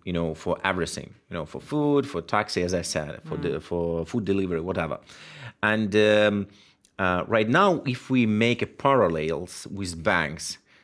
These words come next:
Speaker 1: so now the crypto payments, let's say, uh, if we're talking about parallel with banks in two thousand, in early two thousand, you
Speaker 2: Mm-hmm.
Speaker 1: know. So for example,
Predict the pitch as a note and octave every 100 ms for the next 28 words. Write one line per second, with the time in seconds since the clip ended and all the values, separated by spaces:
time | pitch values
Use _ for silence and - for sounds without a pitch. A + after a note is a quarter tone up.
0 | _ - G#2+ A2 D3+ D#3+ A2+ G2 - E3
1 | D#3 A2 - A#2 G2+ F2+ G2+ C3 - -
2 | _ _ - _ - B2 - C3 B2 A#2
3 | A2+ A2+ - _ - A2 G2 G2 F#2+ F2+
4 | _ _ _ _ _ - - - G#2+ G#2+
5 | F#2 F#2 F2+ E2 - G2+ F2 F2+ F2 E2+
6 | F#2+ A2 G2 - - G#2+ G2+ G#2 - A2+
7 | G#2+ G2+ G2+ - A2 A2 A#2+ A#2 G#2+ G#2
8 | - F2 D#2+ - - - F2 E2+ E2+ F2+
9 | - - - - F#2+ A#2 A2 B2 A#2 G#2+